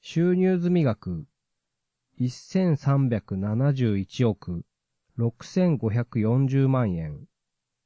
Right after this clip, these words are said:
収入率、四十一点六パーセント。支出済み額、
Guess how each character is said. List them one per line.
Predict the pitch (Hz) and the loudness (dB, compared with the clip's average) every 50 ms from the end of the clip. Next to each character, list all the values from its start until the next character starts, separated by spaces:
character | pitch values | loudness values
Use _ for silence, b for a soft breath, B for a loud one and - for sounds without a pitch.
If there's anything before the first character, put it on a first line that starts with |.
| _ _ _ _ _ _ _ _ _ _ | _ _ _ _ _ _ _ _ _ _
収 | - - - 175 180 185 | -10 -4 0 0 2 2
入 | 190 190 190 185 | 4 4 4 4
率、 | 160 127 101 - - - 87 82 78 - _ _ _ _ _ _ _ _ _ _ _ _ _ _ _ - | 4 2 0 -2 -6 -10 -12 -10 -12 -14 _ _ _ _ _ _ _ _ _ _ _ _ _ _ _ -2
四 | 165 180 185 180 165 | 0 2 2 2 2
十 | 143 131 113 104 | 2 0 0 0
一 | 104 - - - | -2 -4 -8 -8
点 | - 113 104 95 92 95 - | -6 -4 -4 -4 -4 -6 -6
六 | - 110 - - - - | -6 -8 -8 -8 -8 -2
パ | - 147 139 139 | 0 2 2 2
ー | |
セ | - - 135 | 0 0 -2
ン | 113 90 | -2 -2
ト。 | _ - 85 71 65 _ _ _ _ _ _ _ _ _ _ _ _ _ _ _ _ _ _ _ _ _ _ _ | _ -10 -12 -12 -12 _ _ _ _ _ _ _ _ _ _ _ _ _ _ _ _ _ _ _ _ _ _ _
支 | - - - 135 | -12 -6 -6 -4
出 | - - - - 180 | -4 -6 -6 -4 -4
済 | 170 170 175 | -2 0 0
み | 175 175 156 | 2 2 2
額、 | 127 98 - - - 82 78 73 | 2 0 -2 -6 -10 -10 -10 -10